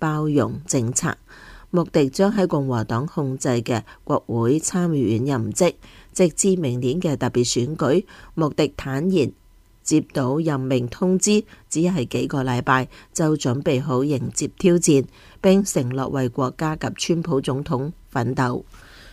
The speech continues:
美國商務部同聯邦調查局正喺調查中國電信硬件公司白財幫，因佢可能涉及國家安全風險。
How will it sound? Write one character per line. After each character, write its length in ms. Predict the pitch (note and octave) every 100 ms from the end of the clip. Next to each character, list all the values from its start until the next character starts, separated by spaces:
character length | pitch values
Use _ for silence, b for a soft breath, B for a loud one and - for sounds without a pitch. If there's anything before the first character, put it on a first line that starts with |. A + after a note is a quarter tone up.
| b b b _ - _ _ _ - - _ _ _ _ - -
美 160 | F3 F3
國 160 | F3
商 240 | F3 B3 A#3+
務 240 | F3 C#3+
部 240 | D#3 C#3
同 320 | C3+ E3+ B2+ C3
聯 180 | C3
邦 240 | B2+ E3 F3
調 180 | D3+ C3
查 240 | D#3 B2
局 280 | B2 C#3+ - B B
正 180 | - F#3+
喺 160 | F#3+ F3
調 220 | F3+ C3+
查 220 | - C3
中 180 | B2 E3
國 160 | D3+ C#3
電 340 | - C3 C3
信 380 | B2+ D3+ C#3 C3+
硬 300 | C#3+ C3 B2 B2+
件 240 | B2+ B2+
公 200 | D#3 F3+
司 320 | F#3 A3+ A3+ B B B B -
白 160 | F3+ C#3
財 300 | - E3 C3+
幫， 320 | C3 D#3+ F3 - B B B
因 240 | A3 B3
佢 140 | A3+ F#3+
可 180 | E3
能 220 | E3 F3 A2
涉 180 | -
及 160 | C#3 C#3+ C3+
國 180 | C3+ B2+
家 160 | D#3
安 200 | D3+ E3
全 240 | E3+ D#3 B2
風 220 | - C#3
險。 380 | D3 C#3 D3+